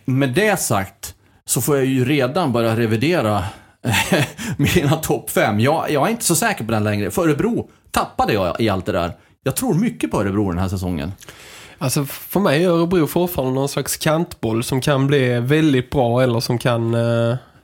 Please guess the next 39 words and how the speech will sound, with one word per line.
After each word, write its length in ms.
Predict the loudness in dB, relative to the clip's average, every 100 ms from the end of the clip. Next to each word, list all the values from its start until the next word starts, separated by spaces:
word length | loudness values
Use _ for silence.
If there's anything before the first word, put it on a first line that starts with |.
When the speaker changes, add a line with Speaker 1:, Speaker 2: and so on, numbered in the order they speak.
| -12
Speaker 2:
liksom 460 | -6 -4 -2 0
rasa 400 | 2 2 2 0
ihop 260 | 2 0 -2
på 80 | -6
slutet. 600 | -2 -2 -2 -6 -4 -4
Jag 180 | -2
vill 100 | 0
minnas 300 | 0 0 0
att 120 | -2 -2
de 360 | -2 -2 -2
gick 340 | -2 -2 -6 -10
s-, 200 | -8 -6
jättebra 680 | 0 0 0 -8 -6 -4 0
i 20 |
början 240 | 2 2
på 60 | 0
förra 220 | 0 0
säsongen 380 | 2 0 0 -2
för 160 | -2
att 60 | -2
sen 140 | -2
liksom, 320 | -2 -2 -4 -4 -10 -20 -20 -20 -20 _ _ -10
eh, 180 | -8 -4
sakta 440 | -2 0 0 -2
men 120 | 0
säkert 340 | 2 0 0 -2
sjunka 500 | 0 2 0 -2 -2
lite. 320 | -2 -2 -2
Det 100 | -2
ska 140 | 0
bli 100 | 0
intressant 300 | 0 0 -2
att 40 | 0
se 140 | 2
om 100 | 2
de 140 | 0
kan 180 | 0 -2
liksom 280 | -2 -4 -6
hålla 560 | 0 0 2 2 0 -2